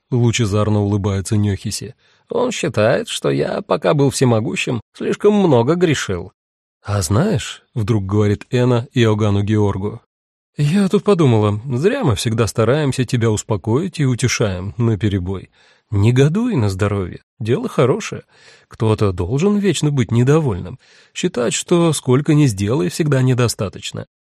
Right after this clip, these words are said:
И чем больше в нем силы, тем хуже. Я хотел сказать, тем лучше для всех. Жалко будет, если сердце надорвешь раньше времени, сгинешь, не успев повзрослеть. Но мало ли кому чего жалко,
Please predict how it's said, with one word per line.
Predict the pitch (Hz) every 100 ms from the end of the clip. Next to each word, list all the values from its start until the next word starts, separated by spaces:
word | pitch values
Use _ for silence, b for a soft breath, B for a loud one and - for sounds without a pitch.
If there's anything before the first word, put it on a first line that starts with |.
| _
И | 135
чем | 139 214
больше | 190 233 190
в | 175
нем | 147 113
силы, | - 131 220 104
тем | - 107 107 104
хуже. | - 240 165 107 - _
Я | - 120
хотел | 110 135 117
сказать, | - 120 113 104 B B B
тем | 190 175
лучше | 117 127 160
для | 147 165
всех. | - - - _ _ _ _ _
Жалко | 113 120 131 185
будет, | 175 175 123
если | 120 110 123 120
сердце | - - 101 107
надорвешь | 107 107 107 107 101
раньше | 113 101 -
времени, | 104 107 101 104 107 B B B -
сгинешь, | 196 196 135 147 - b
не | 151
успев | 143 - 113 -
повзрослеть. | 123 107 110 101 110 - - B B B B
Но | 123 190 226
мало | 196 254 254
ли | 113
кому | 101 117 113
чего | - 110 107
жалко, | 113 95 - -